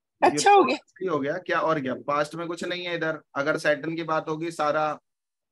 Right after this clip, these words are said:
Speaker 2: इन्हीं के हाथ में मसाला मलाई है, इन्हीं को खाओ,
Speaker 1: <laughs>
Speaker 2: पियो,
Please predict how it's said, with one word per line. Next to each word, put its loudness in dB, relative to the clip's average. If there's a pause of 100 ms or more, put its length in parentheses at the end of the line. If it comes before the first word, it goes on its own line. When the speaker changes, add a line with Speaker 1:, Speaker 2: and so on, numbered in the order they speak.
(100)
Speaker 2:
इन्हीं -4
के -6
हाथ 0
में -8 (160)
मसाला -2
मलाई -4
है, -12 (1200)
इन्हीं -4
को -2
खाओ, 0
Speaker 1:
<laughs> -6
Speaker 2:
पियो, -8